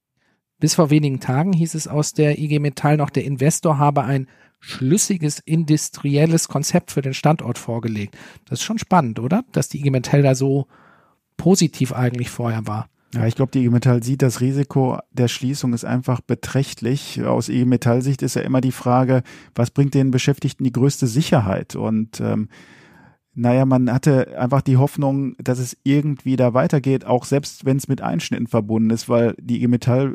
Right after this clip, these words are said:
Speaker 2: wäre sogar bereit, da Einschnitte,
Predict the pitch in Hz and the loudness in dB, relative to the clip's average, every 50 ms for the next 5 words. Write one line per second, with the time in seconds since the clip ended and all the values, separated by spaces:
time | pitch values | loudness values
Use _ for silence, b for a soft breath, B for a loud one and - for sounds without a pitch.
0 | - - - 117 120 127 135 143 135 123 123 131 127 117 123 117 107 107 110 113 | -8 -4 -2 0 0 2 2 2 2 2 0 0 0 0 0 0 0 2 2 2
1 | 123 139 - - - - - 131 123 123 131 131 127 123 139 151 165 185 226 269 | 2 0 -2 -6 -12 -6 -2 0 2 4 2 2 0 -2 -6 -12 -18 -20 -20 -20
2 | 269 262 - _ 233 233 - - 127 127 143 - - - 139 131 - - 147 135 | _ _ -20 _ -20 -16 -6 -2 0 0 0 -2 -2 -4 -4 -4 -2 -2 -2 0
3 | 135 135 131 | 2 0 0